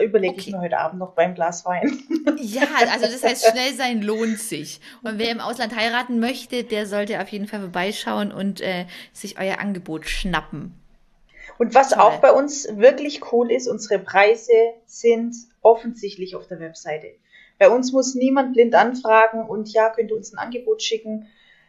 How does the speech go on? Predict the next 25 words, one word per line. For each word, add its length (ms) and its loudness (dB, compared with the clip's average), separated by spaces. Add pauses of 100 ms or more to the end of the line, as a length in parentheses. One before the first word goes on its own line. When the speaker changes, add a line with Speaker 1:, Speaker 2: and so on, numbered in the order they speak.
(120)
Speaker 1:
Äh, 300 8 (160)
bei 160 8
uns 440 0
gibt's 380 -8
auf 220 4
der 120 -2
Webseite 640 4
eine 220 -2
Pricing, 800 0 (500)
äh, 320 6
Seite 520 4
und 160 -2
da 80 4
stehen 400 -2
alle 320 4
Pakete 720 -2
mit 220 -8
dem 160 -10
Preis 320 -6
drauf. 440 -2
Acht 200 -4
Stunden 400 -6
Pakete, 500 -4
da 120 -4
steht 300 -6